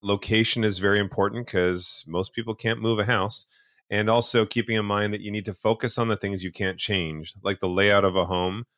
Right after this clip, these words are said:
Don't focus on pretty things like a big screen T V that's at the house that you really want or decor pieces.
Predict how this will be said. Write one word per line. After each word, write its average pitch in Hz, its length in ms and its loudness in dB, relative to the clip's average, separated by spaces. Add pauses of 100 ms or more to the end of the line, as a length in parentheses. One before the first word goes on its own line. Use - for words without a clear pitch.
(240)
Don't 110 220 0
focus 110 400 2
on 95 140 2
pretty 98 240 2
things 92 360 -2
like 90 120 -2
a 87 40 0
big 85 220 -2
screen 90 320 -2
T 92 160 -2
V 85 220 0
that's 82 200 0
at 85 100 -4
the 87 100 -6
house 85 240 -2
that - 80 -10
you 82 60 -6
really 87 180 0
want 80 440 -4
or 82 240 -4
decor 80 440 -4
pieces. - 540 -8